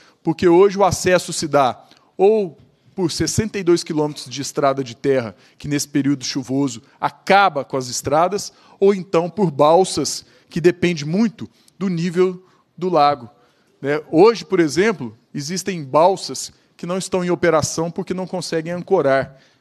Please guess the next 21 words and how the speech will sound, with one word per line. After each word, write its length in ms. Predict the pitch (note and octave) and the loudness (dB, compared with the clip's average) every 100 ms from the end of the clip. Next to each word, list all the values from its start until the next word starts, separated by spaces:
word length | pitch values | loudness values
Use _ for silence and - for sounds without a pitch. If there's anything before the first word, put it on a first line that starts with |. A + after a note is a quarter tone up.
| _ | _
Furnas 480 | - D#3 D3+ E3 D#3 | -4 2 2 2 -6
fez 480 | - D3 D#3 F3+ - _ - | -2 0 0 -2 -14 _ -16
um 80 | |
serviço 460 | D3 D#3+ B2+ D#3+ - | -12 -10 -8 -10 -10
muito 220 | E3+ G3 | -12 -2
mal 160 | F#3+ E3 | 0 0
feito 400 | - D3+ D#3 D3+ | 0 0 0 -2
nos 160 | C3+ | -8
ancoradouros 800 | D3+ C#3+ D3+ C3 C3 C#3 C#3 - - - _ - | -6 -2 0 0 2 2 0 -4 -10 -14 _ -6
lá 260 | C3 C3 | 0 0
do 240 | C3+ C3+ C3 | -2 -6 -10
porto 380 | - C3 B2 C3 | -4 -4 -4 -8
de 80 | |
Cássia 480 | - C3+ C3 B2+ C3+ - | -8 -2 -2 -2 -8 -8
a 80 | |
Delfinópolis. 720 | C3 C3 - B2+ G2+ - - - _ _ | -6 -6 -6 -8 -8 -10 -20 -20 _ _
Enfim, 400 | B3 C4 F#3 B2+ | 0 2 0 -4
são 180 | - F3+ | -2 -4
muitos 300 | E3+ A#3 - | 0 0 2
assuntos 460 | G3+ - F#3+ F#3 - | 2 2 -4 -6 -6
que 300 | F#3+ D#3+ | -6 -6